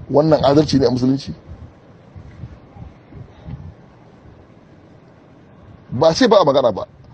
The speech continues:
Maganganun da ake yi ba a yi irin wanda aka yi yanzu ba. Kaga ba adalci bane kenan. Da sai a jajirce a yi ta yin maganganun har sai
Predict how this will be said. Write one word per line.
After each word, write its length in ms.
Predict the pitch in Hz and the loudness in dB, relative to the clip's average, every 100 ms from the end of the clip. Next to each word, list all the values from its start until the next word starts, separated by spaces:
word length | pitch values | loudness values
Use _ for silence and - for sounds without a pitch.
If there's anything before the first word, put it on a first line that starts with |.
| - - | -18 -4
Maganganun 600 | 127 151 160 143 196 220 | 0 2 4 2 4 2
da 80 | 156 | 0
ake 260 | 160 - | -2 0
yi 240 | 151 160 147 | 2 2 -4
ba 220 | 107 151 - | -2 -2 2
a 80 | 165 | 0
yi 120 | 208 | 0
irin 340 | 247 233 190 156 | 0 0 2 2
wanda 280 | 180 190 - | 2 0 -4
aka 180 | - | -2
yi 100 | 139 | 0
yanzu 220 | 117 98 98 | 0 -4 -8
ba. 120 | 98 - - - - - - - - - - | -8 -10 -16 -14 -14 -14 -14 -16 -10 -6 -2
Kaga 180 | 202 262 | 0 2
ba 80 | 214 | 0
adalci 200 | 190 170 | 0 -2
bane 120 | 139 | -4
kenan. 200 | 113 85 - - - _ - - _ 120 | -4 -10 -16 -20 -20 _ -20 -20 _ 0
Da 200 | 156 165 | 2 2
sai 180 | 247 - | -2 0
a 80 | 220 | 0
jajirce 580 | 151 185 214 175 135 170 - | 0 2 2 0 -4 -6 -4
a 60 | 160 | -2
yi 80 | 147 - | -2 -2
ta 160 | - | 0
yin 260 | 285 294 226 | 2 4 2
maganganun 500 | 160 147 127 147 127 - - - - - | 0 -2 -2 -2 -2 -6 -8 -6 -4 -4
har 320 | - 196 196 | 0 2 2
sai 440 | - - 196 202 | -2 -6 -2 0